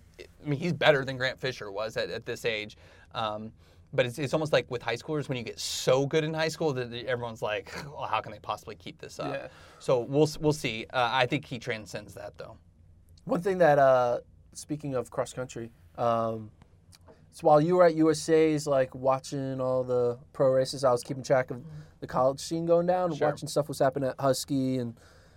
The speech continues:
Speaker 2: B U and all that stuff. Low-key, Arkansas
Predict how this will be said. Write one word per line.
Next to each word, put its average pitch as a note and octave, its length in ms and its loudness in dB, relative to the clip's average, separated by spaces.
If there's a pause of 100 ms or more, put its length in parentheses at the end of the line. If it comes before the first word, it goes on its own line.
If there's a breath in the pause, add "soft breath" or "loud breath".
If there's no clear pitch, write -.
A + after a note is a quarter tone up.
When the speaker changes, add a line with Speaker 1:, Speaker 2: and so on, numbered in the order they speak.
(160 soft breath)
Speaker 2:
B C#3 140 2
U C3+ 280 2
and C#3+ 60 0
all D3 100 2
that D3 60 -2
stuff. D#3+ 280 4 (1120 soft breath)
Low-key, E3 840 4
Arkansas G3 840 2